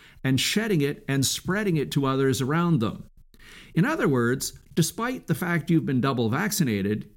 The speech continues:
you can still be a carrier and still be a spreader. You are, at the initial stages of the vaccine, less likely to get sick, and if you get sick, you're less likely to die.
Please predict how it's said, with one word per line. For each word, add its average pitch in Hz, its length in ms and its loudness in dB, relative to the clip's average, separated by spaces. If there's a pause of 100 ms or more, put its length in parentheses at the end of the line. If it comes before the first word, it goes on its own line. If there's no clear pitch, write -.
you 151 100 4
can 151 160 -2
still 185 220 -2
be 156 180 2
a 113 60 -2
carrier 185 680 0
and 127 160 2
still 139 220 0
be 123 120 2
a 110 80 0
spreader. 127 680 -2
You 208 240 4
are, 220 560 -4
at 127 120 -2
the 139 100 2
initial 143 320 0
stages 185 480 -2
of 113 80 0
the 117 40 -2
vaccine, 104 680 -2 (260)
less 214 340 0
likely 165 340 0
to 120 80 0
get 107 220 -2
sick, - 400 -4 (260)
and 202 160 0
if 185 80 4
you 220 120 0
get 214 180 -2
sick, 214 440 -4
you're 139 160 0
less 147 280 -2
likely 117 380 -2
to 127 100 0
die. 135 400 -4